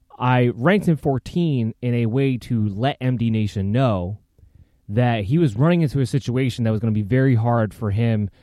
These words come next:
to break a big play. And if he wasn't going to break a big play, you're going to have to hope he falls into the end zone. Because I knew that in this young offensive line against this defense that has all the cohesion in the world, because except for one player, they brought back everybody,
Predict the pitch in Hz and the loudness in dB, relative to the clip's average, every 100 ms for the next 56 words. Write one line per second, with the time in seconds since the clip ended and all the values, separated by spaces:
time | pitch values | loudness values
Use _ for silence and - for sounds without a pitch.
0 | - - 104 123 120 95 110 92 - 156 | -14 -10 0 2 2 -2 -2 -2 -4 -2
1 | 139 107 101 110 107 117 147 156 127 120 | -2 0 -2 0 2 2 2 2 0 0
2 | 101 120 107 113 104 - 131 117 110 110 | 0 -2 -2 -4 -4 -4 0 2 0 0
3 | 107 101 117 107 104 95 104 95 92 104 | -2 -2 -4 -6 -6 -4 -4 -6 -6 -4
4 | 98 95 90 90 101 101 92 87 - - | -4 -6 -8 -4 -2 -2 -4 -8 -10 -20
5 | - - 113 113 101 104 117 113 117 110 | -20 -4 -2 0 -2 -2 0 4 6 6
6 | 98 - _ - - 117 101 113 113 107 | 2 -4 _ -10 -4 -2 -2 -2 -2 -4
7 | _ 117 127 170 165 147 143 143 135 113 | _ 0 2 2 0 -2 0 -2 -2 -2
8 | 113 113 98 92 - 101 110 107 - 104 | 0 0 0 -4 -4 -2 0 -2 -6 -2
9 | 110 127 - 120 110 104 90 67 - - | 2 2 0 -4 -4 -4 -6 -8 -16 -14
10 | - 110 98 110 104 - 143 147 147 117 | -6 -6 -4 -2 -4 0 0 2 4 4
11 | 123 113 107 101 123 95 107 110 107 117 | 2 0 0 2 2 2 0 -2 -4 -10
12 | - 151 135 123 120 123 - 131 117 98 | -4 -2 0 0 0 0 0 0 -2 0
13 | 117 - 104 95 90 - 107 92 82 57 | 0 0 -2 -2 -8 -6 -8 -8 -14 -18